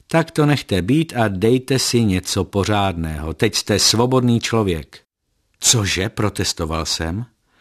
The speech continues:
„Co pak Lenin neřekl, že zapomenout na minulost se rovná zradě na přítomnosti?“ „Jsem svobodný člověk teprve dvě hodiny a už mě žádáte, abych zradil všechno to,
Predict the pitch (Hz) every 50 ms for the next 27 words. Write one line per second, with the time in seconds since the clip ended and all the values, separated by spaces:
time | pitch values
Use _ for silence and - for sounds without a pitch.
0 | - - - - _ - - 135 123 127 - 127 110 - - 120 117 135 151 147
1 | 131 113 104 101 95 98 110 110 113 - 156 139 - 110 98 92 104 95 82 -
2 | 117 - - 147 139 135 131 123 117 104 95 - - 113 113 131 143 143 139 123
3 | 101 95 90 - - - - 104 110 110 113 117 113 113 110 95 95 107 101 101
4 | 101 110 120 117 104 92 - - 135 131 - 143 123 117 101 85 - - - -
5 | 73 - - _ _ _ _ _ _ _ _ _ - - - _ _ _ _ _
6 | _ _ _ _ - - - 117 110 107 104 - - 117 127 139 147 151 143 143
7 | 135 120 101 - - 117 120 120 120 127 123 117 - - - - 104 - 120 110
8 | 107 110 104 98 95 90 113 127 117 104 110 117 113 117 117 101 87 78 65 76
9 | 87 - - - 131 - - 143 131 113 90 107 113 110 123 123 127 123 123 120
10 | - 127 131 - - 113 117 127 117 117 120 127 127 127 131 117 104 - - 151
11 | 135 - 127 110 101 - - 135 139 135